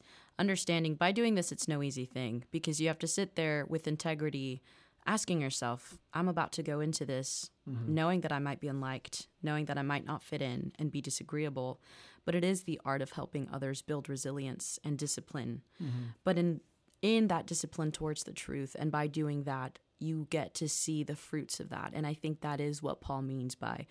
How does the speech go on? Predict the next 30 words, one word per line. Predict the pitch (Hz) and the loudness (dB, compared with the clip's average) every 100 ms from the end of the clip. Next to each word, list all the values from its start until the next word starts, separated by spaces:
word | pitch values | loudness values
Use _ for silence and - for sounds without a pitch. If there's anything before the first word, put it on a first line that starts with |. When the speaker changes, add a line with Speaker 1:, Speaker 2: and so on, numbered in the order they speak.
| - | -8
Speaker 1:
living | - 165 156 147 | 4 4 6 2
in | 139 139 | 2 0
that | 131 | 0
glory. | - 135 127 127 | -2 -2 0 0
And | 139 | -2
it's | 147 - | -2 -2
even | 196 160 | 0 0
just | 151 - | 0 -2
a | 135 | -2
small | - 143 139 | 0 0 0
fraction | - - 139 - | -2 -4 -4 -4
of | 131 | -4
what | 135 - | -4 -6
we're | 131 | -8
promised. | - 131 131 123 - - - - - - - - _ - _ 285 | -6 -4 -2 -4 -6 -8 -12 -18 -20 -20 -20 -20 _ -20 _ -4
Speaker 2:
Exactly. | 214 151 175 170 160 147 | 0 4 6 6 6 6
And | 180 | 6
I | |
think | 185 202 165 | 6 6 6
the, | 151 135 131 | 6 6 4
the, | 135 131 | -2 -4
the, | 127 135 | -6 -6
the | 135 139 | -2 0
challenge, | - 147 139 131 - | 4 6 6 4 4
too, | 233 | 8
and | 185 | 10
the | 131 | 8
reality | 123 135 160 - | 6 6 4 4
for | 123 117 | -2 -2
us | 113 104 101 - | -2 -2 -4 -6